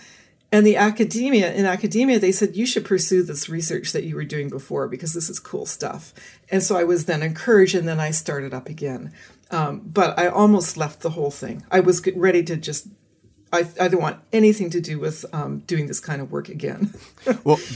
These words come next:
Speaker 2: that, that landmark, uh, study, I guess you described, what came out in ninety-seven that was published in Nature, was dubbed the Wood Wide Web by, by Nature. And, and it really created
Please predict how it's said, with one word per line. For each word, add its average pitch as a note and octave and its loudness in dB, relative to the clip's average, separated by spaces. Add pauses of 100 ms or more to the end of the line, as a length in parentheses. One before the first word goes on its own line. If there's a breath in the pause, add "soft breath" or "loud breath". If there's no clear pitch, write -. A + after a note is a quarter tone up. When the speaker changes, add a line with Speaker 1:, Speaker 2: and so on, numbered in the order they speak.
(140)
Speaker 2:
that, C3 2
that A#2+ -2
landmark, A2 -2 (220)
uh, F2+ -6
study, G2 -4
I F#2 -10
guess F#2 -10
you F#2+ -10
described, F2 -10
what F2 -12
came F2+ -8
out F2 -8
in F2+ -10
ninety-seven F2 -10
that F2+ -16
was - -18
published F2 -10
in F2 -10
Nature, E2+ -12 (380 soft breath)
was G2 -4
dubbed F#2 -4
the G#2 -2
Wood G#2 -2
Wide F#2 -2
Web F2+ -4
by, E2 -6
by A2 2
Nature. F#2 -4
And, G#2+ -2 (120)
and G#2+ -2
it - -4
really A#2 -2
created G2 -4